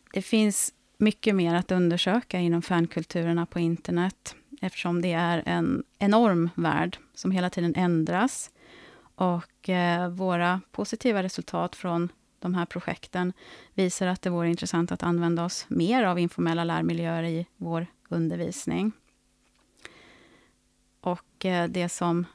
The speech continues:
är på gång just nu, det är att vi precis har lämnat in ett bokkapitel om fankultur och undervisning, eh,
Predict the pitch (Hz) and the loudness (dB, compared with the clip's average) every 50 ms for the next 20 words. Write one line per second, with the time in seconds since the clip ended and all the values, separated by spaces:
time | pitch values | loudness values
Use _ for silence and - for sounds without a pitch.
0 | _ - 175 175 170 - - 180 180 180 180 180 180 180 180 175 - - - - | _ -2 0 0 0 -2 -4 -4 -2 -2 0 0 0 0 0 -2 -2 -4 -6 -8
1 | - - - 196 196 220 220 185 165 170 180 185 - - 202 185 175 - 185 - | -10 -4 0 2 4 4 4 4 2 0 -2 -4 -4 -4 -2 -2 0 0 -2 -4
2 | - 175 170 175 175 - - - - - - - - - 160 - - 165 - - | -4 -2 -2 -2 -2 -4 -8 -20 -20 -20 -20 -18 -12 -10 -6 -4 -4 -2 -2 0
3 | 175 180 175 175 175 180 - 175 175 175 170 - - - 185 - - - - - | 0 0 0 0 0 0 -2 -2 -2 -2 -2 -4 -6 -8 -8 -6 -6 -8 -4 -4
4 | 240 214 - - - - 175 180 - _ - - - - - _ - 175 170 165 | -4 -4 -4 -6 -6 -6 -6 -6 -8 _ -20 -20 -20 -20 -20 _ -4 0 0 2
5 | 170 170 175 - - _ _ - - 185 170 165 165 - - 165 - - - 165 | 2 2 0 -2 -6 _ _ -6 -2 -2 0 0 -2 -2 -6 -8 -6 -4 -4 -2
6 | 170 180 180 - - - 170 - - - - 220 226 185 170 165 165 202 277 294 | -2 -2 -4 -6 -6 -10 -10 -10 -6 0 2 4 4 4 4 2 0 2 0 0
7 | - - - - - - - 190 - - - - - 180 170 165 | 0 -4 -6 -6 -4 -2 -2 -2 -2 -4 -12 -8 -4 -2 -2 -2